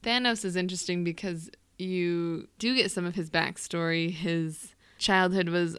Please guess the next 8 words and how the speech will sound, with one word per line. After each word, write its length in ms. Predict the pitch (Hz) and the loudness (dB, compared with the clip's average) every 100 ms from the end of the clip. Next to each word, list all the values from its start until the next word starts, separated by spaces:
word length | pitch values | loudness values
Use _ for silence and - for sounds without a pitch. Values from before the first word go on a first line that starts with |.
| - | 0
unhappy. 840 | 185 208 180 190 - 180 180 180 | 0 4 4 4 2 2 4 4
His 220 | 190 160 | 2 0
world 300 | 160 180 180 | 0 2 2
had 140 | 180 160 | 2 -2
been 540 | 165 156 156 151 - - | -2 -4 -6 -8 -12 -14
spoiled 720 | - - - 196 190 190 185 | -10 -8 4 8 10 8 6
because 340 | 170 165 170 165 | 0 0 0 0
of 220 | 160 | -2